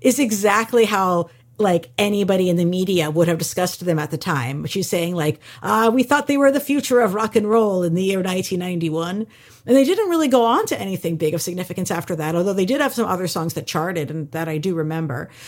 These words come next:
But, like, they were Best New Artist award winners at the M T V Music Awards. That song was so ubiquitous, and, like, nothing is more nineteen ninety-one than that. Um,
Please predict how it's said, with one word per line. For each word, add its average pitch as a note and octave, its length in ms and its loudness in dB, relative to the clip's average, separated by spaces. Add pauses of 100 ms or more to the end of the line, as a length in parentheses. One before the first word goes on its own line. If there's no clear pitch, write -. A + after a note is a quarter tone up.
(120)
But, A#3 140 2
like, G#3+ 240 2
they C#4 120 2
were E4+ 120 4
Best A3 260 2
New F#3+ 100 0
Artist G#3+ 580 0
award D#3+ 340 2
winners D#3 340 -2
at F3+ 80 -2
the - 80 -8
M F3 140 -2
T F3+ 100 -2
V D#3+ 140 0
Music E3 320 0
Awards. B2+ 400 -4
That - 280 -8
song F3+ 280 -2
was D3+ 160 0
so G3 340 2
ubiquitous, D3 720 -4
and, E3+ 160 -2
like, D#3+ 120 -2
nothing F3+ 340 -2
is D#3 140 -2
more D#3+ 120 -2
nineteen D3 300 -4
ninety-one C#3 420 -4
than B2 140 -10
that. - 260 -14 (1200)
Um, F3+ 460 -2